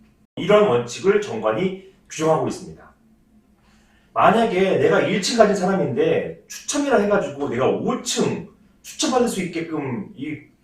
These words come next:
가능성을 열어두면 불합리하거든요. 나는 일 층이 좋은데 또 내 자리가 입구와 가까워서 되게 높은 가치를 가지고 있는 것인데 추첨제로 해가지고 다른 층이나 아니면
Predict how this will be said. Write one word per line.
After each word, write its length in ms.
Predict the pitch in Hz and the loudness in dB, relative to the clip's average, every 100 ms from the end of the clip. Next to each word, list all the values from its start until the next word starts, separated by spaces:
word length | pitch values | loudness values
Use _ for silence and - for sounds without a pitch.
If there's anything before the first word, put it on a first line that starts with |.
| _ _ - | _ _ -16
가능성을 560 | - 135 190 180 170 | -8 0 0 0 -2
열어두면 680 | - 160 143 120 151 95 87 - _ _ | 2 2 2 0 0 0 -4 -12 _ _
불합리하거든요. 840 | - 156 196 214 - - 165 165 - _ _ _ | -2 2 4 4 2 0 -4 -10 -14 _ _ _
나는 180 | 170 208 | 0 2
일 140 | 165 - | 2 0
층이 240 | 233 240 | -2 -2
좋은데 560 | 117 104 185 170 - - _ _ _ - | -2 -6 -6 -8 -10 -12 _ _ _ -4
또 120 | 240 | 2
내 140 | - | 2
자리가 560 | 185 208 208 - - 185 | 4 2 2 2 2 0
입구와 480 | 175 165 214 202 - | -4 -6 0 2 0
가까워서 540 | - 131 120 135 131 - | -2 0 0 0 -4 -6
되게 140 | - | -6
높은 800 | 110 123 - 247 208 - - - - _ | -6 -6 -8 -4 -2 -2 -4 -10 -20 _
가치를 440 | - 127 - 185 120 | -10 -8 -6 -6 -8
가지고 320 | 120 131 196 | -10 -8 -6
있는 220 | 208 233 | -6 -8
것인데 680 | 160 180 190 175 - - - _ _ _ | -10 -12 -6 -4 -4 -6 -12 _ _ _
추첨제로 640 | - - 302 285 247 196 | -14 -4 -2 0 2 2
해가지고 840 | 180 - 117 117 110 104 92 - - _ | 4 0 0 -6 -2 0 -2 -6 -18 _
다른 300 | - 185 226 | -4 0 2
층이나 500 | - 185 - - - _ _ | 0 -4 -4 -6 -12 _ _
아니면 560 | - 113 117 208 - | -8 -6 -2 -2 -4